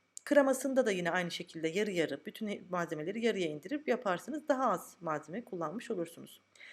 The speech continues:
Benim yumurtalar büyük olduğu için yavaş yavaş teker teker yedi adet yumurtayı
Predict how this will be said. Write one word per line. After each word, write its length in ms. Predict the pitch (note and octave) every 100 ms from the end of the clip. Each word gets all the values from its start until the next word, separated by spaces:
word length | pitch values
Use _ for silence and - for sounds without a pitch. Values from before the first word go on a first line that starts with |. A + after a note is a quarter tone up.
| - - - -
Benim 200 | D#4 E4
yumurtalar 520 | D4 C4 G3+ F3 D#3+
büyük 220 | A3 A#3
olduğu 220 | C#4 C4
için 420 | C#4 C4+ - C4+ - -
yavaş 360 | C4+ B3 B3
yavaş 240 | F3+ D3 -
teker 380 | A#3+ A#3 A#3+ A#3
teker 360 | D#3 - A#3
yedi 360 | B3 G3 A#3 A#3+
adet 380 | E3+ C#3 C3+ -
yumurtayı 720 | B3+ E3+ - C#3 C#3 A#3